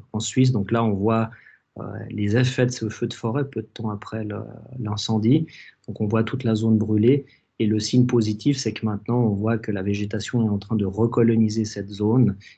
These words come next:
et qu'elle est en train de, elle est en train de revenir. On n'en est pas encore au stade de nouveau de, de forêt, clairement, mais on voit cette végétation qui est en train de, en train de revenir. Mais nous, le gros accent sur lequel, euh, on, on travaille actuellement, c'est les objectifs du développement durable,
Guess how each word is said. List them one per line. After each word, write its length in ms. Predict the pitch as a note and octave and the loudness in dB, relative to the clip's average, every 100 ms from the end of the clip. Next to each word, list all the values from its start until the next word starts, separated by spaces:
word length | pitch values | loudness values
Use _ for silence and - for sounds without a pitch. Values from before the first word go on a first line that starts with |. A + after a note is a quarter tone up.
| _ - | _ -10
et 140 | F#2+ | -8
qu'elle 200 | - G2+ | -4 -2
est 40 | |
en 120 | G2+ G#2 | -2 -2
train 200 | - A2 | 0 0
de, 200 | G2+ G2+ G2 G2 | 0 -2 -6 -6
elle 60 | |
est 40 | G2 | -4
en 100 | G2 | -4
train 180 | - G#2+ | -4 -4
de 60 | |
revenir. 360 | G#2 F#2+ A#2 B2+ | -2 0 4 4
On 60 | |
n'en 100 | G#2 | 2
est 80 | F2+ | 0
pas 100 | - | -2
encore 280 | G#2 G#2 G#2+ | -2 0 0
au 80 | G#2 | -2
stade 240 | - A2 | -2 -2
de 80 | G2+ | -2
nouveau 260 | G2 F#2+ G2 | -2 -2 -4
de, 80 | |
de 220 | G2 G2+ F#2+ | -6 -8 -6
forêt, 500 | - G#2+ A2 C#3+ C3 _ | -2 0 2 0 -2 _
clairement, 500 | - G#2 G#2+ A2 C3 - - _ - | -8 -2 0 0 -2 -6 -20 _ 0
mais 120 | A#2+ | 4
on 100 | B2+ | 4
voit 220 | G#2+ A#2 | 2 0
cette 240 | A#2 G#2+ A2+ | -2 -6 -4
végétation 560 | G#2 G2+ G#2+ G2+ G#2+ | -6 -6 -8 -6 -8
qui 140 | G2+ G2+ | -6 -8
est 20 | |
en 80 | G2 | -8
train 180 | - | -6
de, 160 | G2+ F#3+ F#2+ G2 _ - | -6 -6 -10 -18 _ -10
en 80 | G2+ | -8
train 200 | - A2 | -4 -2
de 80 | G2 | -2
revenir. 480 | F#2+ F#2 - _ _ _ - - - - _ _ | -4 -10 -18 _ _ _ -20 -18 -18 -20 _ _
Mais 120 | A#2+ | 4
nous, 400 | C3 F3 G3+ G3+ - _ _ | 8 10 8 6 -4 _ _
le 220 | - A#2+ A#2+ | -8 -4 -2
gros 300 | A#2+ D3+ D#3 | 0 2 2
accent 280 | D3 - | -2 -4
sur 180 | C#3 B2+ | -6 -6
lequel, 280 | A2+ B2+ B2 | -4 -2 -2
euh, 40 | |
on, 640 | A2 G#2+ G#2+ A2+ A#2 A2+ - | -2 -8 -12 -12 -12 -12 -10
on 100 | A2+ | -10
travaille 420 | A2+ - B2 B2 A#2 | -10 -6 -2 0 -2
actuellement, 480 | - - A#2+ C3+ | -6 -6 -2 -2
c'est 140 | D3 A2 | -2 -4
les 180 | A2 A2+ | -2 -2
objectifs 420 | A2+ A#2 - A2+ | -2 -4 -4 -4
du 120 | A#2 | -2
développement 440 | A2+ G#2+ G#2+ A#2 | -2 -2 -4 -4
durable, 540 | G#2+ G#2 B2 D#3 C3+ | -2 -2 -2 -2 -2